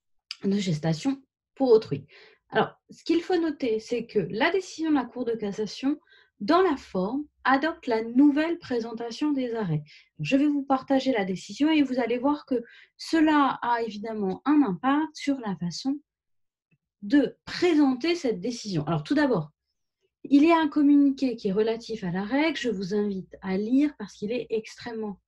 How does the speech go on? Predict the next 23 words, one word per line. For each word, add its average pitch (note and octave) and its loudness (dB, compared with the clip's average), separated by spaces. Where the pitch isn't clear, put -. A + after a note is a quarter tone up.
clair A#3 0
et C#4 4
qui A3+ -12
peut F#3 -8
vous D#3+ -6
aider A3 0
à D3 -6
comprendre A3+ -2
la F#3+ -2
décision. G3+ -6
Évidemment, B3+ 2
l'idéal, G#3+ -2
c'est C#3 -8
aussi A#3+ -10
de D#3+ -6
lire F#3+ -2
la A3+ 0
décision F#3 -4
elle-même. D3+ -4
Alors, A3+ -4
je G3+ -4
vais, D4 0
euh, F3 -8